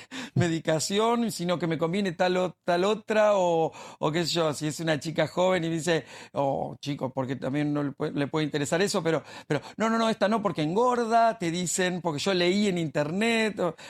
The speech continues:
o hay foros, o hay, eh, no sé, u-, reuniones en las redes sociales de, de migrañosos y migrañosas que, que, bueno, eh, a veces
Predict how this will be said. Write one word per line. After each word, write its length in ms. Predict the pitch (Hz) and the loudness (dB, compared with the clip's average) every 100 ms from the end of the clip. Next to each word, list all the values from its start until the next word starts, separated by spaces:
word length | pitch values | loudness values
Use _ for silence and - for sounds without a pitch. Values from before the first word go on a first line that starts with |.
| - | -2
o 100 | 160 | 2
hay 140 | 190 | 2
foros, 600 | 160 - 233 214 180 175 160 | 0 0 2 4 2 2 2
o 100 | 160 | 2
hay, 400 | 165 165 160 135 - - | 2 0 -2 -6 -16 -10
eh, 640 | 147 147 147 147 151 139 - - - | -4 -2 0 0 0 -2 -6 -20 -6
no 140 | 165 | -2
sé, 500 | - 175 156 143 - - | 0 2 2 0 -6 -8
u-, 140 | - - - | -8 -8 -8
reuniones 720 | 139 160 160 175 202 208 175 | -2 0 2 2 2 2 0
en 160 | 156 147 | 0 0
las 160 | 143 139 | 0 0
redes 260 | 175 180 | 0 0
sociales 480 | 156 143 170 185 175 | -2 0 2 2 0
de, 160 | 143 139 | -2 -2
de 100 | 139 | -2
migrañosos 840 | 143 143 147 180 208 196 170 151 | 0 0 2 2 0 0 0 -2
y 60 | 147 | -2
migrañosas 720 | 143 143 160 220 214 220 208 | 0 0 0 0 0 -2 -2
que, 300 | - 147 127 - - - - | -4 -4 -4 -10 -20 -20 -4
que, 120 | 147 | 0
bueno, 420 | 180 180 156 123 - _ _ _ | 0 2 0 -2 -12 _ _ _
eh, 380 | 156 151 143 135 | -2 0 0 0
a 100 | 151 | 0
veces 360 | 190 233 190 | 0 0 -2